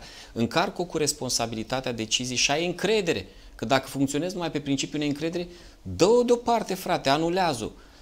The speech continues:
Fă o singură guvernare în care fiecare ministru, să faceți patruzeci și doi de miniștri în loc de patruzeci și doi de președinți Consiliului Județean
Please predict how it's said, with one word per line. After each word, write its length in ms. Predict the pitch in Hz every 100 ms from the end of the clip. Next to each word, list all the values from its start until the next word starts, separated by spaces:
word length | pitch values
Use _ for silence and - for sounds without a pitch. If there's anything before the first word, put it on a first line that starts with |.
| -
Fă 160 | -
o 200 | 196 208
singură 460 | 175 - 190 175 147
guvernare 580 | 120 117 117 120 156 135
în 60 |
care 220 | 120 120 113
fiecare 520 | - 156 110 135 123
ministru, 640 | 117 120 127 - 113 98
să 140 | 98 95
faceți 420 | 135 143 107 -
patruzeci 460 | 127 131 110 107
și 80 | 98
doi 140 | 117 110
de 80 |
miniștri 500 | 101 98 107 98 92
în 60 | 92
loc 200 | 98 95
de 120 | 90 -
patruzeci 340 | 98 98 87
și 60 | 95
doi 80 | 85
de 20 | -
președinți 400 | 87 - 90 95
Consiliului 400 | 87 85 98 87
Județean 380 | 73 69 123 160